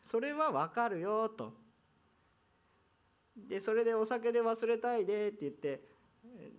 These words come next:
で、それで忘れるようなものだったら、酒浸りにはならないわけで。飲んでも飲んでも満たさらないから、酒浸りになりますよね。悪い酒ですよね。良い酒を飲みなさいと言ってるわけではないですけど、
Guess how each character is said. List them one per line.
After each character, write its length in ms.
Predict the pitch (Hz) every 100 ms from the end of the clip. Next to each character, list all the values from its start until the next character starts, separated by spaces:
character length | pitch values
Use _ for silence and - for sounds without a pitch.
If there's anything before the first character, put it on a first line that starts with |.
| -
で、 100 | 180
そ 160 | 175 185
れ 120 | 214
で 200 | 226 254
忘 320 | 175 170 185
れ 360 | 202 208 220 220
る 80 | 196
よ 180 | 196 185
う 20 |
な 100 | 139
も 100 | 156
の 140 | 180
だ 80 | 160
っ 40 | 123
た 100 | 123
ら、 240 | 120 127 - - _ _ _ _
酒 300 | - 127 147
浸 240 | 156 151
り 80 | 165
に 120 | 151
は 60 | 87
な 120 | 85
ら 100 | 104
な 100 | 85
い 60 | -
わ 60 | -
け 80 | -
で。 80 | 101 _ _ _ _ _ _ _ _ _ _ _ _ _ _ - -
飲 80 | 117
ん 140 | 117
で 80 | 104
も 140 | 98
飲 80 | 123
ん 100 | 147
で 60 | 135
も 100 | 117
満 140 | 113
た 120 | 131
さ 120 | 135
ら 120 | 143 151
な 160 | 143
い 60 | 113
か 100 | 104
ら、 140 | 95 - -
酒 260 | - -
浸 260 | 85 90 85
り 80 | 71
に 160 | 87
な 100 | 85
り 60 | 85
ま 120 | 90
す 140 | - 76
よ 80 |
ね。 220 | 92 107 -
悪 240 | 95 110
い 60 | 127
酒 260 | - 82 82
で 120 | 90
す 140 | -
よ 100 | 90
ね。 160 | 110 101
良 120 | 120
い 60 | 131
酒 220 | 113 101
を 40 | 101
飲 100 | 98
み 80 |
な 100 | 104
さ 100 | 107
い 40 | 104
と 60 |
言 80 | 95
っ 20 |
て 80 | -
る 60 | 123
わ 60 |
け 80 | 110
で 80 | 120
は 60 | -
な 100 | 107
い 60 |
で 60 | 92
す 80 | -
け 100 | 95
ど、 120 | 160